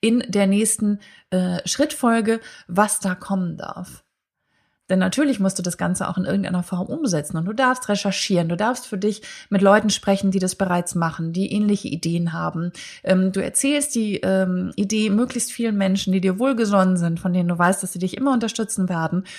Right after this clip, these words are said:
und du guckst, was du für ein Feedback kommst, bekommst und dann wird das Bild immer klarer. Und deine nächsten Schritte werden auch immer klarer, dass du am Ende dahin kommst,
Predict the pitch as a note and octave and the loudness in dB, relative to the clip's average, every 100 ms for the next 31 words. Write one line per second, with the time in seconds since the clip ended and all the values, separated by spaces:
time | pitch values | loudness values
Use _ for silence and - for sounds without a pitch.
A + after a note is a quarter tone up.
0 | - - C4+ D4 D4+ D4+ - C4 B3+ B3+ | -16 -2 0 2 0 0 -2 -2 -2 -2
1 | A#3+ D4+ - F#3+ - - - - - - | -2 -2 -2 -4 -4 -8 -10 -12 -18 -20
2 | _ - F3+ F3+ F3+ - D#3 D#3 F#3+ G#3+ | _ -16 -12 -6 -6 -4 -8 -4 -2 0
3 | G#3 B3+ C4 G#3+ - _ C4+ D4+ - G3 | 0 0 -2 -8 -10 _ -2 -2 0 -2
4 | A3 G#3 F#3 F#3 F#3 D#3 D#3 _ _ _ | -2 -4 -4 -2 -2 -6 -12 _ _ _
5 | _ _ _ _ - - F3+ G3 G3 G#3+ | _ _ _ _ -20 -4 0 2 2 2
6 | G#3+ F#3+ A3 A3 F3 D#3 D3+ - C#3 D#3+ | 0 -2 -2 -2 -2 -4 -6 -10 -12 -12
7 | D#3 - - - - - F3 - A#3 C4 | -12 -14 -12 -12 -12 -14 -14 -8 -4 -4
8 | C#4 - - F3 - F#3+ G#3+ F#3+ F#3 G3 | -6 -14 -8 -6 -2 -2 -2 -4 -4 -2
9 | G3+ G#3 - F#3 F3 - | -2 -2 -4 -8 -8 -10